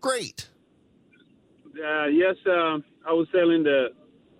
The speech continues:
Speaker 2: screener, uh, that, um, I was born in Iran,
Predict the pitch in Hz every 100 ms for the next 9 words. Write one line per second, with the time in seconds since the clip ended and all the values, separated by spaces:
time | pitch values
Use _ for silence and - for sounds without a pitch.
0 | _ - - 156 165 160 139 131 127 123
1 | 120 135 131 139 131 127 _ _ _ _
2 | 165 180 165 156 190 185 160 139 147 147
3 | 147 170 190